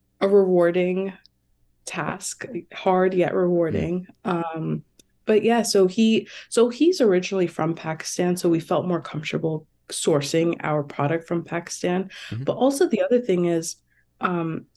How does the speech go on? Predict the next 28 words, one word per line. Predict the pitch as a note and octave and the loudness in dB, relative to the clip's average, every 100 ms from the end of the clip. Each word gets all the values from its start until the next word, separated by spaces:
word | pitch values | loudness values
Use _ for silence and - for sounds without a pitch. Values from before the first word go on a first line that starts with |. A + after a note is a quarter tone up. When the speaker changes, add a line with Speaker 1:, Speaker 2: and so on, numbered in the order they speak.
| - | 0
Speaker 1:
a | |
lot | F#3+ F3+ | 2 4
of | A#3 | 2
the | B3+ | 2
reason | G#3+ G3+ F#3+ | 0 0 -2
why | F3 | -4
Egyptian | E3 F3+ - F3 | -4 -8 -8 -8
cotton | - D3+ E3+ E3 | -6 -6 -4 -4
is | - | -4
so | - E3 D#3+ | 0 0 0
expensive | D#3 - - D#3 D#3+ - G3+ G#3+ | -2 -4 -2 -2 0 0 0 2
is | F3+ F3 | -2 -4
because | F3 F3+ F3 | -6 -6 -6
it's | D#3 | -4
usually | G3+ B3+ B3 F3 | 0 2 2 2
made | D#3 D#3 D3+ | 2 0 -2
in | C#3+ | -4
Italy | D3 D#3 D3 C#3+ C#3+ | -2 -2 0 -2 -4
or | C#3 C#3 | -6 -6
Portugal. | - C#3+ - - D3+ C#3+ _ | -6 -6 -8 -12 -14 -14 _
Speaker 2:
Mm. | - F2+ E2+ | -6 -4 0
Speaker 1:
And | G3+ | 0
of | G3 | 0
course, | - - - | -6 -10 -4
it's | F3+ - | -4 -4
because | - D#3+ F3+ E3+ | -4 -4 -2 -4
it | - | -4
has, | - D#3 D#3 D3+ D3+ | -6 -2 0 0 -4